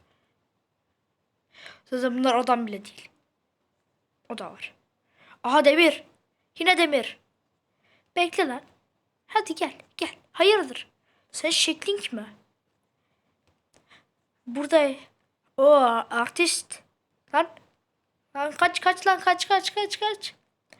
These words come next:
Lan demir, demir var orada. Ka-, demir. Demir al, demir al, demir al. Hayır, hayır, kaç.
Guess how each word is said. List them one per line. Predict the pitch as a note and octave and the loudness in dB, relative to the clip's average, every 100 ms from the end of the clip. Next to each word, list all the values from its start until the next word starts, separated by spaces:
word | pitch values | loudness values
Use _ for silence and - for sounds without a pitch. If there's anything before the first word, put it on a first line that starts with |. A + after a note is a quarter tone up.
| _ - - - _ _ F#4 | _ -20 -20 -20 _ _ -8
Lan | F#4 | -6
demir, | F4 F4+ G4 F4 | -6 -4 -4 -4
demir | F#4 F#4 G4+ | -4 -4 -2
var | F#4+ F#4 | 0 0
orada. | F4+ F4+ | -2 -6
Ka-, | E4 - G#4+ F#4 D#4+ D#4+ D#4 | -8 -2 0 2 -2 -4 -4
demir. | D#4+ E4+ - - _ _ _ - | -4 -6 -12 -20 _ _ _ -14
Demir | D#4 F4+ | -8 0
al, | F#4 D#4 | 0 2
demir | E4 F4+ | -2 0
al, | F#4+ D#4+ D4 | 0 0 -2
demir | E4 G4+ | -6 0
al. | F#4+ B3+ - _ _ _ _ _ _ _ _ _ | 0 -2 -8 _ _ _ _ _ _ _ _ _
Hayır, | G#4 G#4+ G#4 | 2 4 2
hayır, | G#4+ G#4 G#4 | 0 -2 -4
kaç. | A4+ G4 - - | -6 -6 -10 -14